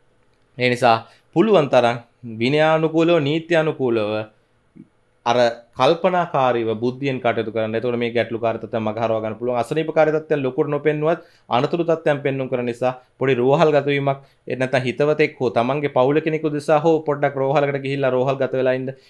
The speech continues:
අ, පොඩ්ඩක් උසාවියක් පොලිසියකට පොඩ්ඩක් ගිහිල්ලා එන්න වෙන කෙනෙක්ගේ වරදකට හරි නැත්නම් අඩුම තරමේ පොලිස් වාර්තාවක් ගන්න හරි යන්න වෙන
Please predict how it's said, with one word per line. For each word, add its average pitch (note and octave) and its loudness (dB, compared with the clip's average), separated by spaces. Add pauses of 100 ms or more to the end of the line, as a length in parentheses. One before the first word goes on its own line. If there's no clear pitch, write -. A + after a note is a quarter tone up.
(120)
අ, A#2 -2
පොඩ්ඩක් B2+ 0
උසාවියක් C3+ 0
පොලිසියකට B2+ -2 (380)
පොඩ්ඩක් B2 -2
ගිහිල්ලා B2+ -2
එන්න B2+ -4 (140)
වෙන G2+ -6
කෙනෙක්ගේ A#2+ -4
වරදකට B2 0
හරි C3 -2 (160)
නැත්නම් G#2 -2
අඩුම G#2+ -4
තරමේ C3 -2 (200)
පොලිස් B2+ 0
වාර්තාවක් C#3 4
ගන්න C#3 0
හරි C#3 0
යන්න B2 -2 (300)
වෙන B2 -2